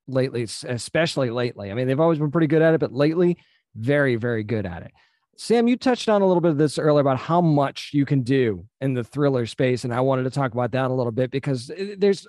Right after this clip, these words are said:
a-, almost endless possibilities. I mean, you've got, like you said, political thrillers, sci-fi, and so on. But do any of you feel like there's any sort of those subgenres or story types that are currently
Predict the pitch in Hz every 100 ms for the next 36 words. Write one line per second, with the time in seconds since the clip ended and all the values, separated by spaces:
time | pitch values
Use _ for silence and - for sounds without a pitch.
0 | - 226 220 233 196 180 160 160 139 131
1 | 165 151 123 131 131 127 123 123 127 120
2 | 113 113 127 151 151 147 151 139 135 127
3 | _ _ _ _ - 151 139 139 131 127
4 | 113 147 131 123 117 117 202 127 - _
5 | _ _ _ _ - 180 185 196 262 320
6 | 220 185 151 110 110 160 151 165 147 202
7 | 240 196 - 208 180 165 156 - 170 151
8 | 131 151 143 127 127 - 147 143 131 135
9 | 120 135 127 165 175 160